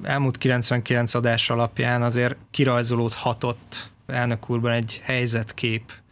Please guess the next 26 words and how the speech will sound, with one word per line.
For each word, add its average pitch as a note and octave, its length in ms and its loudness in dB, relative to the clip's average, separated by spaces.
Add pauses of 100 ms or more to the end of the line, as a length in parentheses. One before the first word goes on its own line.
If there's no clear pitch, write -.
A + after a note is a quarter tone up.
(320)
Magyarországgal A2 840 0
kapcsolatban, C3 760 0
egy B2 140 -4
helyzet C3 400 2
és B2 160 2
egy B2 160 0
jövőkép A2+ 680 0
is - 300 -2
Magyarországgal A#2 680 -2
kapcsolatban, C3 640 -2
és - 260 0 (560)
részben A#2 340 0
már A#2 180 2
erről A#2 220 2
is A2+ 120 0
talán A2+ 300 -2
beszélt, B2+ 420 0
de B2 80 0
mégis B2 480 2
talán B2 320 -2 (320)
összefoglalón A#2+ 760 0
érdemes A2+ 420 0
lenne A#2 280 -2
arról A2+ 200 0
beszélnünk, B2 580 0
hogy A#2+ 200 -2